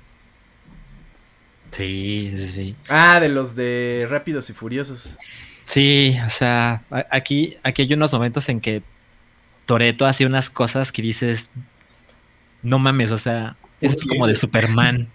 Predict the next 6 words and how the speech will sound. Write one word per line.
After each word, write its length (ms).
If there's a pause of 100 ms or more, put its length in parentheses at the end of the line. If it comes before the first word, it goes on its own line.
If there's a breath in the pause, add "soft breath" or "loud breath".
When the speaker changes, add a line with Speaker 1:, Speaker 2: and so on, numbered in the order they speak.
(240)
Speaker 2:
<laughs> 840 (840 loud breath)
Ajá. 520 (440 soft breath)
Luego 380
Rick 380
Roller 340
Dude 260